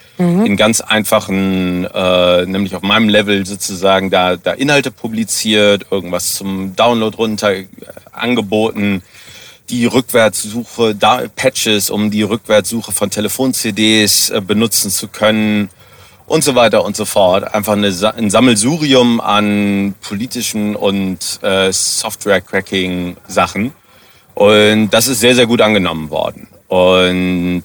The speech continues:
Speaker 2: im Endeffekt, äh, ich hab im Oktober oder November achtundneunzig angefangen. Und Anfang neunundneunzig, äh, hat mich, im Januar hat mich jemand angeschrieben, gesagt, "Hier,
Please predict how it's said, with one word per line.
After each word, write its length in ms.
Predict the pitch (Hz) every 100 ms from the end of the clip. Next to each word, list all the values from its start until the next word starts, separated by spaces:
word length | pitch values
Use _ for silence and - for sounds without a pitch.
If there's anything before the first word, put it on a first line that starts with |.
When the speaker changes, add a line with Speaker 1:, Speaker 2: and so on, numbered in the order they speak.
| -
Speaker 2:
im 140 | 104
Endeffekt, 640 | 101 127 135 123 117 - -
äh, 480 | 107 101 98 98 95 95
ich 140 | 110 110
hab 140 | 104
im 380 | 107 95 90 82 - -
Oktober 380 | - - 139 131
oder 180 | 104
November 440 | 95 90 107 117 110
achtundneunzig 720 | - - 95 95 - - -
angefangen. 500 | 147 156 147 151 165 _ _
Und 720 | - 98 101 104 104 101 95 -
Anfang 320 | 117 123 110
neunundneunzig, 1120 | 104 117 117 110 107 104 - 104 98 92 -
äh, 40 | 95
hat 720 | 95 92 92 90 87 104 -
mich, 340 | 98 92 -
im 120 | 101 95
Januar 260 | 104 101
hat 140 | 95 101
mich 180 | 95
jemand 220 | - 92 -
angeschrieben, 800 | 117 123 - 117 110 104 101 95
gesagt, 340 | 92 95 -
"Hier, 360 | - 113 110